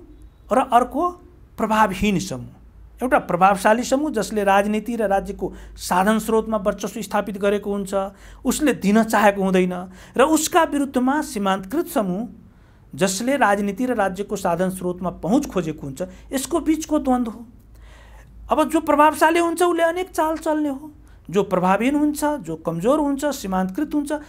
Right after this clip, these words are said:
ऊ कतिपय, त्यसमा कतिपय मान्छेले बुझ्ने हो, कतिपय मान्छेले नबुझ्ने हो र त्यो चालहरूमा फस्दै जाने हो, होइन? त्यसैले नेपाली समाजमा पनि दलितहरूलाई, जनजातिहरूलाई,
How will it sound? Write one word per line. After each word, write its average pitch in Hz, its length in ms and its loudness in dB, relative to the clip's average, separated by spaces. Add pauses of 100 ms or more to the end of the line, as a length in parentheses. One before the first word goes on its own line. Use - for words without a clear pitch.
(280)
ऊ 269 100 -2
कतिपय, 240 500 0
त्यसमा 165 340 -8
कतिपय 185 380 -2
मान्छेले 151 380 -6
बुझ्ने 226 340 -2
हो, 269 200 2
कतिपय 185 400 -6
मान्छेले 139 440 -10
नबुझ्ने 262 400 -2
हो 285 100 2
र 294 80 -2
त्यो 294 160 -8
चालहरूमा 285 460 0
फस्दै 320 380 -2
जाने 302 240 -2
हो, 285 180 -8 (300)
होइन? 269 200 -6 (440)
त्यसैले 320 320 0
नेपाली 247 460 2
समाजमा 202 580 0
पनि 208 380 -4
दलितहरूलाई, 190 880 -6 (420)
जनजातिहरूलाई, 190 1080 -4